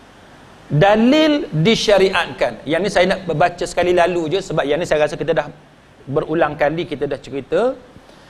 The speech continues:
Baik, uh, hadis, hadis ni hadis, uh, muttafaqun alaih. Maknanya hadis dalam Sahih Bukhari, dalam, dalam,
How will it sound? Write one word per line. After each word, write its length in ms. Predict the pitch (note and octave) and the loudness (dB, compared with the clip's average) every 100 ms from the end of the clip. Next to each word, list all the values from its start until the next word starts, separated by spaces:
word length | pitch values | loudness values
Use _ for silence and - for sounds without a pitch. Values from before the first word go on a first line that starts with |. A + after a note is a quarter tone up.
| - - | -20 -8
Baik, 240 | C#3 - - - | -6 -6 -10 -2
uh, 240 | D3 C#3 C3+ | 0 0 -2
hadis, 800 | - A3+ G3+ C4 C#4+ - - - - - - - - - - - | 0 0 0 0 0 -2 -12 -20 -20 -20 -20 -20 -20 -20 -20 -14
hadis 480 | - F#3+ F3+ A3+ - | -2 0 2 0 0
ni 240 | A3+ A#3+ | 0 0
hadis, 640 | - F3+ E3+ A#3 A#3+ - - | 0 -2 -2 -2 -2 -6 -2
uh, 560 | E3 D3+ C#3 C3 - - - E3+ | 2 2 2 0 -6 -14 -12 -6
muttafaqun 880 | G#3+ - C#4 C4+ A3+ A3 G3+ F3 | -6 0 0 2 -2 0 -4 -4
alaih. 480 | E3+ E3+ F#3+ A3 C#3+ - - - - - - | -4 -2 0 -2 -4 -12 -20 -20 -20 -14 -4
Maknanya 320 | E3 F3+ F#3 | -2 -2 -2
hadis 400 | E3 E3 F#3 G3 | -2 -2 -2 0
dalam 240 | D#3+ E3+ | 0 0
Sahih 320 | D#3+ E3+ D3+ D3 | -2 -4 -4 -4
Bukhari, 640 | C#3+ C#3 F3+ G#3 C4 - | -4 -2 0 0 0 -6
dalam, 320 | - D#3+ D3+ | -8 -8 -2
dalam, 220 | D3+ C#3+ | 0 0